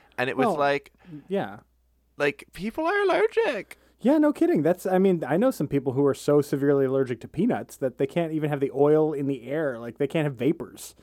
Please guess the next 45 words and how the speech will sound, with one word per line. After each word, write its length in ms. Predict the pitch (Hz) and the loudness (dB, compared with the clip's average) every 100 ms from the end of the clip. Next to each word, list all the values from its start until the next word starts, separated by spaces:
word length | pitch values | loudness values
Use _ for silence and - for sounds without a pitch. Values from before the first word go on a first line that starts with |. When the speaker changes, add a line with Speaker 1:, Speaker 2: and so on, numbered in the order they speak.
| _ - | _ -20
Speaker 1:
Correct. 420 | - 113 110 104 98 | -10 -4 -2 -4 -8
Speaker 2:
around, 200 | 95 95 | -16 -12
you 100 | 123 | -8
know? 220 | 117 120 | -6 -6
So 240 | - 143 | -4 -2
it's, 240 | 127 135 - | -2 -4 -6
that's 220 | 147 156 | -6 -4
like 200 | 190 170 | -2 -2
eating 240 | 143 151 151 | 0 0 0
a 40 | |
peanut 280 | - 160 165 | 2 4 4
butter 180 | 147 139 | 4 2
cookie 460 | - 165 - 120 | 6 4 4 -4
next 240 | 117 123 - | -4 -6 -4
to 120 | - 120 | 0 0
a 60 | |
person 340 | 113 127 - 120 | 0 -4 -2 -4
with 140 | 113 | -4
that 180 | 123 117 | -4 -6
kind 180 | 127 117 | -6 -6
of 100 | 107 | -6
anaphylactic 840 | 98 120 120 120 113 117 123 107 | -10 -8 -6 -4 -4 -6 -8 -10
situation. 640 | - - 120 120 120 104 110 _ _ _ | -14 -12 -6 -6 -6 -14 -16 _ _ _
Speaker 1:
I 120 | - 285 | 0 0
have 340 | 320 269 330 | 2 2 2
the 80 | 240 | -4
vapors. 840 | 208 240 277 247 202 202 220 - _ _ _ | 0 2 2 0 0 0 -4 -10 _ _ _
Speaker 2:
Yeah. 340 | 147 151 104 113 _ _ _ _ | -12 -10 -12 -14 _ _ _ _
What 120 | 277 | 4
Speaker 1:
Oh. 200 | 370 294 | 6 8
Speaker 2:
if 60 | 254 | 6
that 100 | - | 2
cat 320 | - 220 220 | -2 2 2
had 180 | 151 165 | 0 0
gotten, 360 | 156 156 156 147 | 2 0 0 2
like, 160 | 143 | 2
nervous 420 | 139 147 170 160 | 2 4 4 2
and 100 | 143 | -2
scratched 440 | - - 165 233 - | -4 0 0 -2 -8
you? 180 | 90 78 _ _ | -12 -16 _ _
You'd 180 | 208 240 | -6 -2
be 100 | 233 | -2
dead 380 | 170 185 202 | 2 4 4
today. 360 | - 107 - - _ _ _ _ | 0 -12 -14 -18 _ _ _ _
Speaker 1:
Well, 240 | 151 151 | 2 2